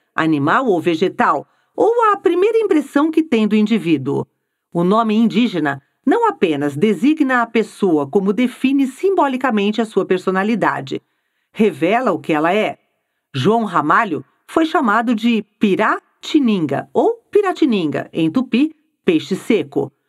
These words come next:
Sugere o homem chegado do oceano sem se molhar, isto é, numa caravela, embarcação que para os índios, no início, tinha algo de assombroso, quase sobrenatural.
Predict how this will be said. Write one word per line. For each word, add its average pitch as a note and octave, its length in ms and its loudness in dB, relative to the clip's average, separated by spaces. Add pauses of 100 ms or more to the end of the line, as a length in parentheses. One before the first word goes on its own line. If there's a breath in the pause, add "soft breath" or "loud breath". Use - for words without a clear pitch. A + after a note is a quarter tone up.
(200)
Sugere A3 460 0
o G3+ 60 2
homem B3 300 2
chegado F#3 500 0
do D#3+ 100 -2
oceano F#3 480 0
sem D4 240 -4
se F#4 160 0
molhar, F#3 440 0
isto D3+ 280 -2
é, G#3+ 160 0 (300)
numa G3+ 240 0
caravela, F#3+ 800 -2 (200 soft breath)
embarcação F#3 720 -2
que C4 140 -2
para D3+ 180 -2
os A3+ 140 0
índios, G#3 440 0
no F3 120 0
início, A#3+ 460 0 (220)
tinha G#4 300 0
algo F#4 260 2
de F#4+ 120 0
assombroso, G#3+ 840 0
quase D4+ 480 2
sobrenatural. C4+ 920 0